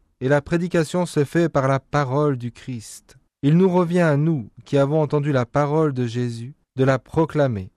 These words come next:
de la répandre, car le Seigneur veut que tous les hommes soient sauvés. En ce jour,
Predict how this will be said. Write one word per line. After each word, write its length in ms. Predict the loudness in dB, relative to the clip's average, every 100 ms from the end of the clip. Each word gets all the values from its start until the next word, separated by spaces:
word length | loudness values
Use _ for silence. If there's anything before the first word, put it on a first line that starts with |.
| _ -4
de 100 | 0
la 200 | 2 2
répandre, 720 | -2 -2 -2 -2 -4 -6 -12 _
car 340 | 0 2 2 2
le 100 | -2
Seigneur 460 | -2 -2 0 0
veut 280 | -2 -2 -2
que 120 | -2 -8 _
tous 200 | -6 -2
les 240 | 0 0 -2
hommes 260 | -4 -6
soient 320 | -8 -4 -4
sauvés. 640 | -4 -6 -2 -2 -2 -10 -12 _ _ _ -2
En 140 | 0
ce 200 | 2 0
jour, 560 | 2 0 0 -2 -4